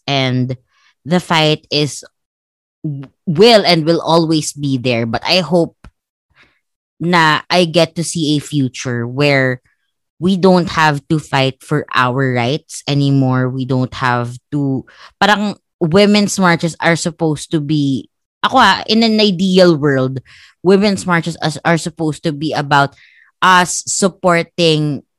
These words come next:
other women in terms of, "Guys, meron akong ganitong bake sale. Sige, halika, tulungan natin siya." Yung ganung level na lang. And not about, uh, and not speaking about, um,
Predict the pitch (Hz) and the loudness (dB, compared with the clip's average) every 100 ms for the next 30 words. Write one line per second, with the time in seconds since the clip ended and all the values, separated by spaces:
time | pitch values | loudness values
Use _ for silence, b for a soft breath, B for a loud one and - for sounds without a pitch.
0 | _ - 170 180 165 160 151 143 143 123 | _ 0 2 4 2 2 2 0 -2 -2
1 | 151 - 147 139 139 139 139 135 b b | -4 -2 -2 -2 -2 0 0 -2 b b
2 | b b _ - 156 196 196 202 196 185 | b b _ -14 2 2 2 0 2 2
3 | 185 180 160 160 151 156 147 143 131 - | 2 0 2 2 0 -2 2 0 -2 -2
4 | 151 143 180 196 202 196 190 185 185 170 | -2 -2 -4 0 0 0 -4 -4 -4 -2
5 | 175 160 147 147 135 135 147 156 160 156 | -2 -2 -2 -6 -6 -6 -2 0 2 4
6 | 139 127 123 117 117 110 110 110 B B | 4 2 0 -2 -4 -4 -6 -8 B B
7 | B - 180 180 180 170 165 - 165 156 | B -2 0 2 4 4 2 0 0 4
8 | 147 147 147 - - 170 - 185 175 165 | 4 4 -2 -8 -6 -6 -4 -2 0 -2
9 | - - 175 - 156 147 143 135 131 - | -8 -10 -12 -8 -4 -4 2 2 2 -2
10 | b b b _ 156 160 147 143 147 143 | b b b _ 2 4 4 2 -2 -8